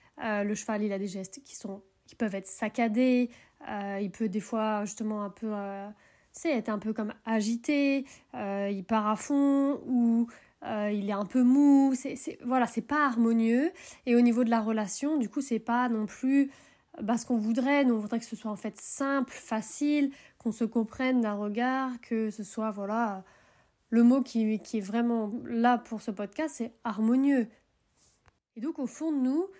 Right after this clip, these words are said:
on a vraiment envie d'atteindre ça, mais c'est difficile.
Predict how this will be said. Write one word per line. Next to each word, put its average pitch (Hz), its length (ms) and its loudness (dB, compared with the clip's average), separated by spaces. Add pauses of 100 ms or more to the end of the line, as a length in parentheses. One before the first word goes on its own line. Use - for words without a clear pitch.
(220)
on 226 100 -4
a 220 60 -2
vraiment 277 320 0
envie 262 240 0
d'atteindre 226 520 -4
ça, 220 340 -6 (880)
mais 254 480 4
c'est - 160 -4
difficile. 220 420 -4